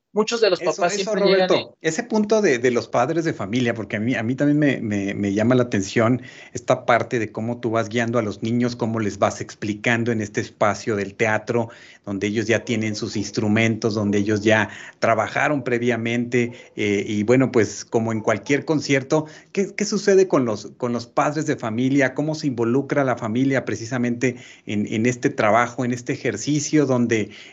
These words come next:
Speaker 2: donde hay una oportunidad para que veamos estos talentos de, de, de estos niños y de estas niñas?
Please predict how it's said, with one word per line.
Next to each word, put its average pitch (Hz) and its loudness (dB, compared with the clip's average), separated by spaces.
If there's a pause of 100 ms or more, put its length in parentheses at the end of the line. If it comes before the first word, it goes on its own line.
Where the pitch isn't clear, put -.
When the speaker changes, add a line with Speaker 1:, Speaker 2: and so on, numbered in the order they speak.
Speaker 2:
donde 110 2
hay 165 2
una 202 6
oportunidad 160 2 (220)
para 123 0
que 127 2 (400)
veamos 135 0
estos 160 -8
talentos 143 0 (240)
de, 107 -4
de, 107 -2
de 120 0
estos 135 0
niños 135 4
y 123 -2
de 113 2
estas 110 0
niñas? 98 -6